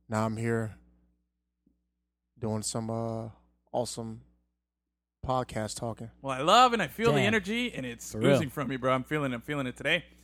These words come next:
Speaker 2: This is episode one sixty-one, ladies and gentlemen, of the Lemon
Speaker 3: Nice.
Speaker 2: City Live podcast.
Speaker 3: I guarantee there's people out there that don't know what dogs are barking means.
Speaker 2: Dogs are barking?
Speaker 1: Yeah.
Speaker 3: Yeah.
Speaker 1: Yeah, that, that's true.
Speaker 3: I
Speaker 2: Mm.
Speaker 3: guarantee it.
Speaker 1: Yeah, wh-, when you say your dogs are barking.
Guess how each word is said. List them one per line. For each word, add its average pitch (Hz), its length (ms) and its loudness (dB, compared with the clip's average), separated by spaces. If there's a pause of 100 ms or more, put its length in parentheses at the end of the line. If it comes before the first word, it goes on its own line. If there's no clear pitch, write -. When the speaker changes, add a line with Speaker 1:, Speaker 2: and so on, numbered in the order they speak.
(260)
Speaker 2:
This 254 180 2
is 196 160 2
episode 156 360 2
one 147 180 2
sixty-one, 123 440 -2
ladies 120 220 -2
and 117 100 -8
gentlemen, 117 300 -2
of 113 60 -6
the - 80 -2
Lemon 226 160 10
Speaker 3:
Nice. - 160 -6
Speaker 2:
City 123 240 -10
Live 120 400 -6
podcast. 127 800 -8 (380)
Speaker 3:
I 131 60 -8
guarantee 175 400 4
there's 139 160 2
people 143 260 4
out 123 140 6
there 117 300 2 (260)
that 110 260 0
don't 135 280 6
know 131 220 8
what 113 500 2
dogs 120 280 6
are 120 60 6
barking 120 400 0
means. 101 260 -6 (1040)
Speaker 2:
Dogs 120 240 -10
are 117 40 -12
barking? 120 320 -4
Speaker 1:
Yeah. 120 280 4
Speaker 3:
Yeah. 135 180 4 (180)
Speaker 1:
Yeah, 117 280 0 (140)
that, 139 180 -6
that's 135 200 0
true. 147 260 0 (340)
Speaker 3:
I 120 100 -2
Speaker 2:
Mm. 110 40 -2
Speaker 3:
guarantee 131 440 2
it. 87 100 -10 (160)
Speaker 1:
Yeah, 120 220 0
wh-, 110 260 -2
when 135 100 0
you 127 60 0
say 127 160 0
your 117 140 2
dogs 113 320 2
are 107 60 -8
barking. 110 380 -8